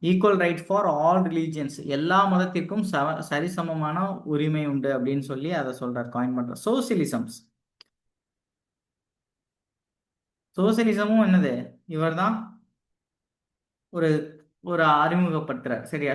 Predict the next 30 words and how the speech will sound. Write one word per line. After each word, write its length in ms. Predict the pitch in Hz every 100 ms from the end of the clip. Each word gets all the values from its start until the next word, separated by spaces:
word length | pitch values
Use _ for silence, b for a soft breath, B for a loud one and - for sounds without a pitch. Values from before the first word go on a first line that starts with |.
| 139
So, 80 | 147 139
பப்ளிக் 360 | 143 165 170 165
செக்டர்ஸ், 420 | - 143 139 - 135 135 139
லேண்ட் 280 | 147 175 180
ரிஃபார்ம் 260 | 156 147 139
பண்ணணும், 360 | 131 123 123 127 127
பப்ளிக் 340 | 127 147 156 156
செக்டர்ஸ் 340 | - 139 - 127
எல்லாத்தையுமே 520 | 135 135 135 135 165 135
கவர்மெண்ட் 420 | 131 135 139 131 143
தான் 120 | 131
ஃபங்க்ஷன் 320 | 127 123 127
பண்ணணும், 300 | 120 120 120 123 139
ரிசோர்சஸ் 560 | 139 226 247 247 233 -
டிஸ்ட்ரிபியூஷன்ஸ் 600 | 160 - 185 175 170 151 147
எல்லாமே 280 | 156 185 240 - - _ _ _ _ 151
ஈக்குவலா 380 | 185 185 202 170
இருக்கணும். 300 | - 127 127
So, 60 | 151 139 127 120
ச-, 80 | 127 123
வளங்களை 400 | 147 196 208 202 170
வந்து 160 | 180 185
ஈக்குவலா 240 | 175 185 175
டிஸ்ட்ரிபியூஷன் 480 | 156 170 156 147 135 131
பண்ணணும் 340 | 131 131 135 127
அப்படிங்கிறதுக்காக 720 | 127 139 139 127 123 139 160 185
சோஷியல், 420 | 185 190 196 185 185 185
சோஷியலிசம்ங்கிற 600 | 190 190 165 175 165 151 147
கான்செப்ட்ஸை 400 | 151 156 - 160
எல்லாருமே 280 | 143 147